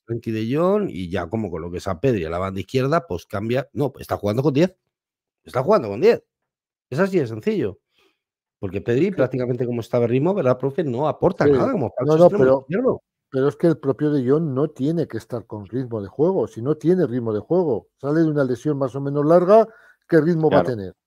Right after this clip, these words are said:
Speaker 1: Claro, le
Speaker 3: Yo
Speaker 1: das
Speaker 3: espero
Speaker 1: unos
Speaker 3: que no le
Speaker 1: minutos
Speaker 3: ponga. A
Speaker 1: a
Speaker 3: mí me da que
Speaker 1: Xavi.
Speaker 3: le va a poner, pero yo espero que no le ponga, porque realmente,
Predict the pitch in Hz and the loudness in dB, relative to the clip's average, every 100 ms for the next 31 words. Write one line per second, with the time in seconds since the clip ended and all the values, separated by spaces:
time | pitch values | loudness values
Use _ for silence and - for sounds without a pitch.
0 | _ _ _ _ _ _ _ _ _ _ | _ _ _ _ _ _ _ _ _ _
1 | - 135 160 120 147 208 151 139 131 123 | -4 0 4 6 6 6 6 8 8 6
2 | 110 135 104 95 127 160 170 170 127 131 | 8 6 6 6 8 8 8 8 8 8
3 | 120 113 117 95 92 110 - 123 131 117 | 6 6 4 4 4 4 6 6 6 6
4 | 120 - 127 123 87 90 92 95 101 107 | 6 6 4 4 0 -2 2 4 4 6
5 | 120 123 | 8 8